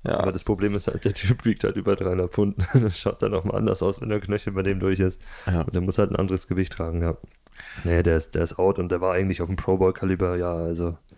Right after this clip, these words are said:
Speaker 2: überragend gegen den Run und jetzt dann auch noch Sacks draufgepackt, auch in dem Spiel speziell noch ein Sack.
Speaker 1: Ja.
Speaker 2: Und dann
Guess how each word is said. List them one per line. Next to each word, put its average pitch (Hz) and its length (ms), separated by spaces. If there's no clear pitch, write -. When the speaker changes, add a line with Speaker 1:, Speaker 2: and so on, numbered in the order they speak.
Speaker 2:
überragend 87 540
gegen 92 200
den 87 120
Run 87 240
und 87 80
jetzt 90 200
dann 87 80
auch 87 140
noch 92 120
Sacks - 300
draufgepackt, 95 600
auch 92 100
in 95 80
dem 98 180
Spiel 90 260
speziell 95 400
noch 95 140
ein 95 60
Sack. 92 320
Speaker 1:
Ja. 92 200
Speaker 2:
Und 98 300
dann 90 300